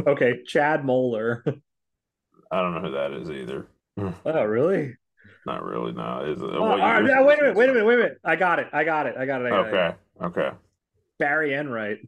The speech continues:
Speaker 2: There you go. Yeah, that's probably gonna be the winner.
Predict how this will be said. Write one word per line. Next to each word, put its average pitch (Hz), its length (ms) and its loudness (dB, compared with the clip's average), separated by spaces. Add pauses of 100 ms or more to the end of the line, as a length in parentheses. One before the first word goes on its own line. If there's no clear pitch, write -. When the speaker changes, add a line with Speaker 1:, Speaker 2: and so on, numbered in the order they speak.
(520)
Speaker 2:
There 90 200 2
you 85 120 -4
go. 87 220 0
Yeah, 90 380 2 (140)
that's 92 260 -10 (160)
probably 76 320 0
gonna 80 140 -6
be 78 100 0
the 73 100 -2
winner. 73 440 -4